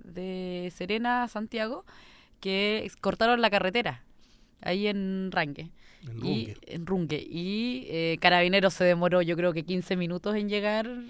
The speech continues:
Speaker 1: y mojó a todo el mundo, corrió el, <laughs> el, la barricada y abrió la carretera.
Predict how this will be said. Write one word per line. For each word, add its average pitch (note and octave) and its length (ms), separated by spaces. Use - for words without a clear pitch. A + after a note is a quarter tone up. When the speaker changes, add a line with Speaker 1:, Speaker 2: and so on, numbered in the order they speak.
Speaker 1:
y G3+ 560
mojó F#3+ 340
a G3 60
todo G3 160
el G3 80
mundo, G3+ 360
corrió F#3+ 400
el, F#3 600
<laughs> F#3+ 260
el, E3+ 320
la F3+ 280
barricada G3 640
y F#3 80
abrió F3+ 200
la F3+ 120
carretera. E3 440